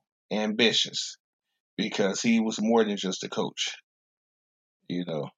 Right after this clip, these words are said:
for me at least. He was more than just a head coach of this team. To see him deal with parents attacking him,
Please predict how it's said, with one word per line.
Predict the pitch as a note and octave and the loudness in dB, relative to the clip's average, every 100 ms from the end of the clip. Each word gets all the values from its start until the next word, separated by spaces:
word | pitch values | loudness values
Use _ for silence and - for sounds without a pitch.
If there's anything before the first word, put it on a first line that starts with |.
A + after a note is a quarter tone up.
| _ _ | _ _
for | G2+ | 0
me | A2 A#2 E2+ | 4 4 4
at | B1 | 0
least. | E2 - - - - _ _ _ _ _ _ _ - | -8 -10 -8 -8 -14 _ _ _ _ _ _ _ 0
He | A#2+ | 2
was | A2+ G#2 | 2 2
more | G#2 A2+ G#2+ | 2 4 4
than | G2 | 0
just | G#2 G2+ - | -2 -2 -4
a | - | -6
head | - F2 - | -2 -2 -2
coach | F#2 E2+ D2 | -6 -6 -8
of | |
this | C#2 - | -8 -8
team. | G2+ D#2 - | -6 -8 -12
To | - | -8
see | - B2 A#2 | -4 0 0
him | B2 A2+ F#2 | 0 -2 -2
deal | G#2+ G#2 F#2 | 0 0 0
with | F#2 - _ _ _ _ _ | -4 -6 _ _ _ _ _
parents | - B2+ G#2+ C#2 - - | -4 0 2 0 -4 -8
attacking | - - A2 - - - - | -6 -2 0 -2 -2 -8 -6
him, | G3 C#2+ | -8 -8